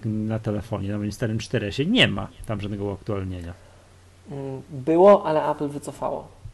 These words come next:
Speaker 2: Po pół godzinie wycofało, zdjęli to z serwerów po
Speaker 1: Aha,
Speaker 2: prostu.
Speaker 1: czyli, czyli jak ktoś był raptusem i klika w to uaktualnienia tam co, co piętnaście sekund, to ma pecha.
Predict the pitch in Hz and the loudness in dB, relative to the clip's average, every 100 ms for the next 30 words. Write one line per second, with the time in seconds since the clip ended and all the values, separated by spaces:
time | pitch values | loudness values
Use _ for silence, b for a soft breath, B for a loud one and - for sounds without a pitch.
0 | - - - - 151 147 147 147 139 143 | -18 -20 -16 -12 -8 -6 -2 -2 -2 -6
1 | 139 135 135 131 135 135 135 151 131 127 | -10 -10 -12 -8 -6 -4 -6 -2 -2 -2
2 | 127 - 139 135 117 - - 143 - 135 | -8 -8 -10 -8 -10 -10 -14 -12 -2 -2
3 | - 127 135 - - 139 139 - 131 139 | -2 -2 -4 -4 -8 -4 -4 -2 -2 0
4 | 143 135 131 - - 127 - 113 117 185 | 0 2 0 -2 0 0 0 -4 -2 -4
5 | 240 b b b b - 131 123 123 123 | -6 b b b b -8 -4 0 0 0
6 | 123 120 113 - 170 - 113 - 120 123 | -2 -4 -6 -2 0 0 -2 -2 -4 -2
7 | 123 - 120 117 117 117 117 113 104 127 | -2 -2 0 0 0 -2 -4 -4 -6 -6
8 | 113 113 131 117 113 - 113 120 107 135 | -6 -4 -4 -4 -6 -4 -4 -4 -2 -4
9 | 175 - 131 127 143 - 139 110 95 | -4 -4 -2 0 -2 0 -2 -2 -6